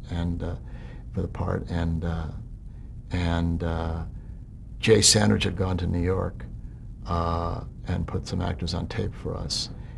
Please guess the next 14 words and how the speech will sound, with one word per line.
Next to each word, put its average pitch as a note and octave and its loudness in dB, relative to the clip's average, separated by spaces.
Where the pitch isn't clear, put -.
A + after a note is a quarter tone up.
And F2 2
Bob F2 2
was E2+ -2
one F2+ 0
of E2+ 0
them. F2 -2
After F2 0
we G2+ 0
had G2 4
been G2+ 4
to F#2 4
New F2+ 0
York F2+ 0
before, G2+ 2